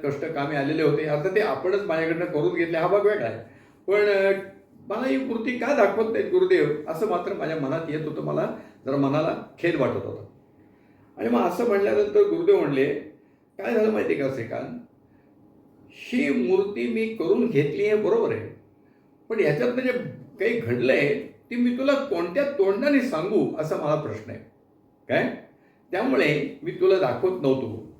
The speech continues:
आणि मग त्यांनी तो किस्सा सांगितला की मी मूर्ती तयार केली, त्या भक्त जे नवरा बायको आले होते त्यांनी ती पाहिली आणि त्या महिला बघत असतानाच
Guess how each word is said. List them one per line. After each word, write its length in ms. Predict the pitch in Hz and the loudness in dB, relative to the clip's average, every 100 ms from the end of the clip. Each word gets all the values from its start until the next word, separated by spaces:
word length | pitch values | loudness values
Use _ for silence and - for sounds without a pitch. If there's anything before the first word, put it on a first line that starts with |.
| _ _ _ _ _ - | _ _ _ _ _ -10
आणि 120 | 226 | -2
मग 340 | 233 247 311 - | 2 2 2 2
त्यांनी 260 | 247 247 | 0 2
तो 160 | 269 240 | 0 -2
किस्सा 300 | 214 - - | -2 0 0
सांगितला 380 | - 135 123 139 | 0 -2 -2 -2
की 120 | 160 | -4
मी 120 | 156 | -6
मूर्ती 360 | 156 143 143 175 139 | -4 -6 -4 -4 -2
तयार 180 | 143 | -2
केली, 600 | 143 143 131 135 127 120 - - _ - _ | -2 -2 -2 -2 -2 -6 -14 -20 _ -20 _
त्या 100 | 139 | -4
भक्त 340 | 127 123 123 143 139 - - - 131 | 0 0 0 2 2 0 -10 -10 -2
जे 120 | 135 | -2
नवरा 260 | 123 127 | 0 -2
बायको 260 | 135 131 135 | 0 0 0
आले 260 | 120 139 143 | 2 4 2
होते 480 | 135 110 110 - _ _ - | 2 -4 -8 -14 _ _ -8
त्यांनी 200 | 123 143 | -4 -2
ती 120 | 156 | -4
पाहिली 760 | 156 127 135 139 127 107 107 - _ _ - | -4 2 2 2 -2 -4 -10 -18 _ _ -14
आणि 140 | 120 | -6
त्या 420 | 135 139 131 - - | 0 2 0 -4 -10
महिला 300 | 117 127 156 | -2 0 2
बघत 260 | 127 123 151 | 0 0 0
असतानाच 680 | - 151 156 151 - - | 0 0 2 2 0 -6